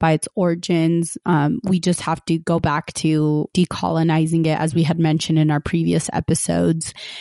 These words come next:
and also understand, like, there's a lot of other ways you can show people your authenticity and passions. And sometimes research isn't it for some people, and that's okay. We don't all have to be the same. Again, we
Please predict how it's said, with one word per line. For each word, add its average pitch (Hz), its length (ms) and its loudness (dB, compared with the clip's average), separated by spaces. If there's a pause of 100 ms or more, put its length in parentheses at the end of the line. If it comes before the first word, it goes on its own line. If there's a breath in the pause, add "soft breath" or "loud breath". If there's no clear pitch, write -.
(160 loud breath)
and 233 140 0
also 262 320 0
understand, 233 580 0
like, 180 160 -2
there's 196 220 0
a 214 40 2
lot 208 240 2
of 202 180 -2
other 170 300 0
ways 175 460 2
you 165 80 -2
can 175 380 0
show 185 280 0
people 196 600 0
your 185 260 0
authenticity 180 1040 0
and 175 200 0
passions. 208 680 0
And 196 140 0
sometimes 208 480 0
research 180 500 0
isn't 170 300 0
it 196 200 -2
for 170 160 0
some 160 220 0
people, - 240 -2
and 175 160 2
that's 202 220 -2
okay. 175 500 0 (420 soft breath)
We 220 100 0
don't 247 120 -2 (100)
all 190 260 2
have - 220 -6
to 180 80 2
be 165 200 0
the 160 120 2
same. 160 560 0 (400 loud breath)
Again, 175 560 0
we 190 300 2